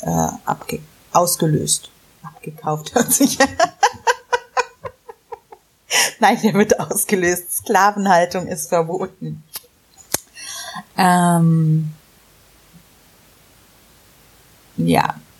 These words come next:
Dann über gewisse Teile von Tieren, die nicht gegessen werden dürfen, hatte ich ja schon gesprochen. Zu dem Blut würde noch kommen, dass, ähm,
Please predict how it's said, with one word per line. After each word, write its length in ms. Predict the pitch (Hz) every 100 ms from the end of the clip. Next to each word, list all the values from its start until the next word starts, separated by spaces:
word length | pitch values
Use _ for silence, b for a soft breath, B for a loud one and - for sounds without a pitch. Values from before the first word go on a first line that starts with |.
| _ _ _ _ _ - - _ _ _ _ _
Dann 540 | 190 175 180 170 147 - _ _ _ -
über 260 | - 190 170
gewisse 400 | 156 156 - 170
Teile 340 | - 175 220
von 200 | 240 233
Tieren, 340 | 220 240 233 226
die 100 | 208
nicht 340 | 208 208 -
gegessen 500 | - - - - 180
werden 240 | 165 165 165
dürfen, 320 | 170 - 160
hatte 160 | 156
ich 100 | -
ja 80 | 160
schon 200 | 156 165
gesprochen. 760 | 147 - - - 180 - 262 262
Zu 140 | -
dem 160 | 185 160
Blut 380 | 160 240 254 - 165 156
würde 240 | 220 214
noch 240 | 185 -
kommen, 420 | - 190 196 196 B B B B _
dass, 460 | - 170 - - -
ähm, 560 | 175 165 160 156 156